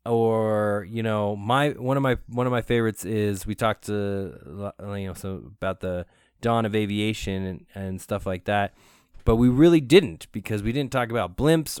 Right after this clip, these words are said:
or hot air balloons and stuff. And if you look at all those old, old, uh, like, eighteenth century kinda future ideas, it's all like, "Oh, I'm gonna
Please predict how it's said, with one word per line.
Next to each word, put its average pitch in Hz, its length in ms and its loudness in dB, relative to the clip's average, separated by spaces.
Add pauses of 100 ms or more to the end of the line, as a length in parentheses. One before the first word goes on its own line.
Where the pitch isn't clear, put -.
or 101 180 -2
hot 117 200 0
air 139 120 2
balloons 147 340 2
and 135 100 -4
stuff. 143 320 0 (500)
And 117 120 -4
if 113 100 -2
you 120 120 -2
look 131 180 2
at 123 60 -4
all 127 180 4
those 127 280 4
old, 123 480 0
old, 117 500 -2 (420)
uh, 101 520 -2 (200)
like, 95 360 -8 (100)
eighteenth 120 460 -4
century 110 840 -2 (1160)
kinda 98 420 -2 (320)
future 113 1040 -2
ideas, 107 680 -2 (520)
it's 104 200 -10
all 110 160 4
like, 98 360 -2
"Oh, - 220 4
I'm 131 180 0
gonna 98 280 -2